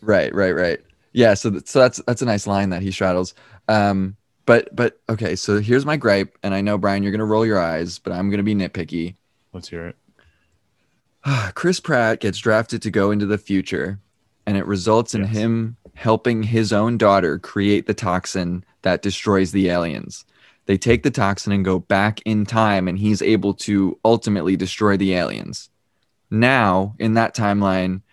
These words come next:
Speaker 1: there's no reason for his daughter to grow up, for the aliens to start the war, for her to find the toxin to send it back in time to him. So this is one of those, is this,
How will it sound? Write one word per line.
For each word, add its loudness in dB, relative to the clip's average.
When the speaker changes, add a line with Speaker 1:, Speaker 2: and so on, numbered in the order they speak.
Speaker 1:
there's 0
no 2
reason 0
for 0
his 0
daughter 2
to -4
grow 0
up, -4
for 2
the 2
aliens 0
to -4
start 0
the 0
war, 0
for -4
her 0
to -2
find 0
the -2
toxin -2
to -2
send 0
it -2
back 2
in -4
time -4
to -8
him. -10
So -6
this -2
is -6
one 2
of 0
those, 2
is -6
this, -2